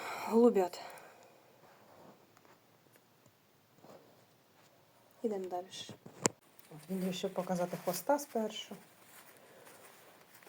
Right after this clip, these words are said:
Вже не хоче. О, такий самчик. Одночубий. От задньочубий. Чубатий.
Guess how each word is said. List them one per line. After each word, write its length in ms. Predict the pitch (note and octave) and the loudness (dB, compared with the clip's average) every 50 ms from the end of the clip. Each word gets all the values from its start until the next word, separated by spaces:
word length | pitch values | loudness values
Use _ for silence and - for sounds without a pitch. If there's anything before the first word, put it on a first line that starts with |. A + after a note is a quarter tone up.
| - | -6
Вже 120 | - G3 F#3 | 0 0 2
не 100 | F3+ F3+ | 2 0
хоче. 300 | F3+ - - - - - - - - - - - - - - - - - - - - - - - - - - - - - - - - - - - - - - - - - - - - - - | -2 -6 -8 -8 -8 -10 -10 -10 -14 -18 -18 -18 -16 -14 -14 -14 -14 -14 -14 -16 -16 -20 -20 -20 -20 -20 -20 -20 -20 -20 -20 -20 -20 -20 -20 -20 -20 -20 -20 -20 -20 -20 -20 -20 -20 -8 -2
О, 160 | - A3 F#3+ F#3 - - | 0 0 0 0 -4 -10
такий 300 | - A3 - - - G3 | -16 -14 -6 -2 -2 -2
самчик. 640 | F#3+ - - E4 F4+ F4+ F4+ - - - - - - - - - - - - - - - - - - - - - - - - - - - - - - - - - - - - - - - - - - - - - - - - - - - - - - - - - - - - - - - - - - - - - - - - - | 2 4 4 6 6 4 2 0 0 -4 -4 -4 -6 -16 -16 -16 -16 -16 -16 -18 -18 -20 -20 -20 -20 -20 -20 -20 -20 -20 -20 -20 -20 -20 -20 -20 -20 -20 -20 -20 -20 -20 -20 -20 -20 -20 -20 -20 -20 -20 -20 -20 -20 -20 -20 -20 -20 -20 -20 -20 -20 -20 -20 -20 -20 -20 -20 -20 -20 -20 -20 -20 -20 -20 -20 -20 -20 -20 0 6
Одночубий. 720 | - A3+ F#3+ F#3+ F#3 F3+ F3+ - - C#4+ B3 B3 A#3+ - - - - - - - - - - - - - - - - - - - - - - - - - - - - - - - - - - - | 6 8 8 8 6 2 2 2 4 6 6 6 6 4 -2 -14 -18 -20 -20 -20 -20 -20 -20 -20 -20 -20 -20 -20 -20 -20 -20 -20 -20 -20 -20 -20 -20 -20 -20 -20 -20 -18 -18 -18 -18 -12 -6 -4
От 200 | G#3+ G3 F#3 F#3 | -2 -2 2 4
задньочубий. 600 | F#3+ F#3 F3+ F#3 F3+ - - F3+ F3 F3 E3+ - - - - - - - - - - - - - | 4 4 4 4 0 0 -2 -2 -2 -2 -4 -6 -10 -16 -20 -20 -20 -20 -20 -20 -20 -20 -4 2
Чубатий. 440 | - B3 F#3 D3+ C#3 - - - | 4 4 6 4 2 0 -6 -18